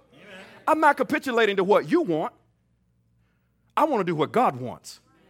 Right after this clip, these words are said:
And the best thing that you can have is a pastor nowadays with some integrity. Come on and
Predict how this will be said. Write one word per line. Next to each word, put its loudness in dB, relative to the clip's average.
And 2
the -4
best 0
thing -4
that -8
you -6
can -4
have -6
is -4
a -10
pastor -10
nowadays -2
with -8
some -10
integrity. -6
Come 4
on 2
and -4